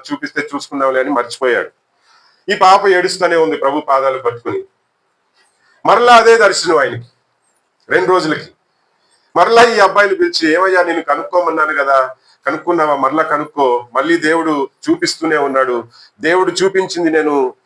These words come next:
చేయకపోతే నాకు నెమ్మది ఉండదు, చూడు నాయనా" అని చెప్పేసి అడిగితే, మరలా వాళ్ళ అమ్మకు ఫోన్ చేశాడట. మరలా రెండోసారి, "అమ్మా, ఇలాగంట, చిన్ని పిల్ల అంట, పదమూడు, పద్నాలుగు, పదిహేను సంవత్సరాల వయసు లోపు ఉంటదంట,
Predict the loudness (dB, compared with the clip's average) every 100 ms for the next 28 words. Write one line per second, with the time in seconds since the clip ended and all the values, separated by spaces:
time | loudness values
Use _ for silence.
0 | _ -6 0 0 0 -2 -2 -2 -2 0
1 | 0 -2 -2 -4 -2 0 -2 -4 -2 -4
2 | -4 _ _ _ -2 0 2 0 0 0
3 | -2 -6 -6 -6 -2 0 0 -2 _ _
4 | -6 -4 -4 -2 -2 0 -2 0 2 4
5 | 4 4 4 0 -2 -4 -2 -4 -4 -6
6 | -8 _ _ _ _ _ _ _ _ _
7 | _ _ _ _ _ _ _ _ _ _
8 | _ _ -2 0 4 4 4 0 0 2
9 | 2 0 -2 -6 _ _ -4 0 2 4
10 | 4 2 0 -2 -4 -2 -2 0 0 -2
11 | -2 -2 -2 -2 0 -2 0 -4 -2 -2
12 | -2 -4 -4 -2 -4 -2 -2 -2 -2 -4
13 | -4 -4 -4 -8 -4 -6 -2 -2 -2